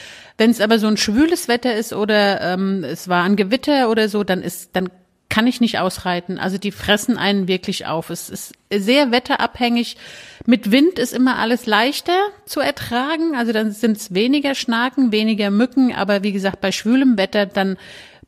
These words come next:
packe ich die Ponys in den Hänger und fahre in die Halle. Also das ist einfach so.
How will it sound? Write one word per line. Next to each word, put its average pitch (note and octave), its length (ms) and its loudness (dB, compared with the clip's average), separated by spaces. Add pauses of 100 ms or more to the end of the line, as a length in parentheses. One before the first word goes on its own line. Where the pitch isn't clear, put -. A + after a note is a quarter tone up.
packe C4 200 -2
ich - 80 -4
die C#4 120 -2
Ponys A#3+ 380 2
in A#3 80 0
den A3+ 100 0
Hänger G#3+ 420 0
und G3+ 140 -4
fahre F#3 300 -2
in G#3 40 0
die G#3+ 140 -2
Halle. G3+ 340 -2
Also F3+ 240 -4
das G3 240 -6
ist F3 160 -10
einfach F3+ 320 -8
so. E3 300 -14